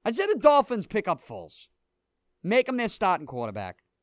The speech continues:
And then with Kyler Murray, I'd say he gets drafted by the Giants six overall. If he doesn't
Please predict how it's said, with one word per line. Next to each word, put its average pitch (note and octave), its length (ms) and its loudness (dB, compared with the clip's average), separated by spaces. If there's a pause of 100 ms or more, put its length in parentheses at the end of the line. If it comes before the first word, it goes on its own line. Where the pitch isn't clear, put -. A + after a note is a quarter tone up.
(340)
And G#3 120 -2
then A3 100 -2
with G3 120 -4
Kyler A#3 340 -2
Murray, F#3+ 480 0 (500)
I'd G3 160 -2
say G#3+ 160 -2
he G3 100 -4
gets E3 200 -6
drafted F#3 520 -4
by E3 100 2
the C3+ 80 -4
Giants B2 540 -4
six - 280 -14
overall. F2+ 440 -14 (1700)
If D#4 380 6
he A3 240 0
doesn't A3 440 4